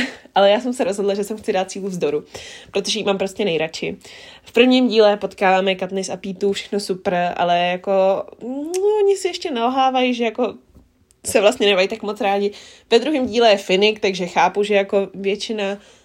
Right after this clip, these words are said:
lidí má nejradši druhý díl, ale prostě já jsem zastánce té trojky, protože tam se jde do hloubky, co se vztahů týče, tam se jde do hloubky, co se politiky týče, tam se jde do hloubky, co se rebelství týče.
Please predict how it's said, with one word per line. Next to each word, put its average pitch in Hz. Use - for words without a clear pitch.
lidí 202
má 208
nejradši 208
druhý 220
díl, 202
ale 214
prostě 202
já 190
jsem 208
zastánce 196
té 196
trojky, 180
protože 185
tam 220
se 226
jde 190
do 190
hloubky, 254
co 202
se 220
vztahů 226
týče, 220
tam 202
se -
jde 202
do 202
hloubky, 233
co 202
se 190
politiky 247
týče, 196
tam 185
se 196
jde 190
do 180
hloubky, 220
co 208
se 214
rebelství 214
týče. 196